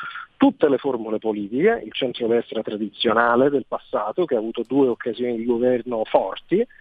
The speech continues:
ehm, centrosinistra non ne parlo neppure, il centrosinistra renziano, i tecnici, eccetera. Questa storia del sistema elettorale del C S M e quindi, diciamo, di,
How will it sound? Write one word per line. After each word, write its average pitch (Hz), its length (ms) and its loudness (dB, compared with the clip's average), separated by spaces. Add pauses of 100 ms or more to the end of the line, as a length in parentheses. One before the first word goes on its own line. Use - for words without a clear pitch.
(280)
ehm, 120 400 0
centrosinistra 127 720 2
non 117 160 0
ne 120 80 -2
parlo 120 300 2
neppure, 131 640 2 (220)
il 139 120 -6
centrosinistra 127 760 -2
renziano, 123 640 0
i 120 120 -6
tecnici, 131 520 0
eccetera. 131 400 -2
Questa - 460 -2
storia 117 380 0
del 120 200 -4
sistema 170 400 0
elettorale 147 500 2
del 123 80 -6
C 160 200 -6
S - 180 -10
M 117 480 -2 (520)
e 180 260 2
quindi, 147 720 -2
diciamo, 135 520 0
di, 160 240 -6